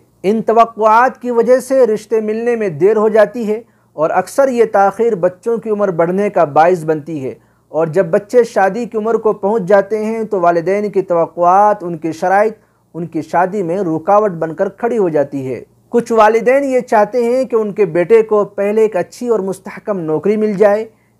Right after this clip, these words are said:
कहीं घर ले ले और माली तौर पर पहले सेटल हो जाए, तब शादी करें। हालांकि आज के दौर में नौजवान अपने साथ शरीक हयात का ताउन चाहते हैं और ज़िंदगी के सफ़र को एक साथ आगे बढ़ाना चाहते हैं।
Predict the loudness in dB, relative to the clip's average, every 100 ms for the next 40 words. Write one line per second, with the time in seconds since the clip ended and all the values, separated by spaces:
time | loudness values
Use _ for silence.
0 | -8 -4 -4 -4 0 0 2 2 0 -4
1 | _ _ -6 -4 0 2 2 0 0 0
2 | 0 -6 -2 -2 -2 -4 -4 0 0 0
3 | 2 2 2 0 -2 0 0 0 -2 -4
4 | -8 -10 _ _ _ -2 -2 0 0 4
5 | 4 4 0 -2 2 4 2 0 -4 -4
6 | -2 0 -2 -4 -8 -8 -8 -6 -2 -2
7 | -2 _ _ _ -2 0 0 -2 0 2
8 | 2 0 -4 -2 0 2 0 -2 0 0
9 | -2 -6 -8 0 4 6 4 -2 -6 -2
10 | -2 -2 -4 -4 -2 -4 -2 -2 0 0
11 | 0 -4 -6 -4 -2 -2 -6 0 2 4
12 | 2 4 2 0 -2 -4 -4 -8 -10 -14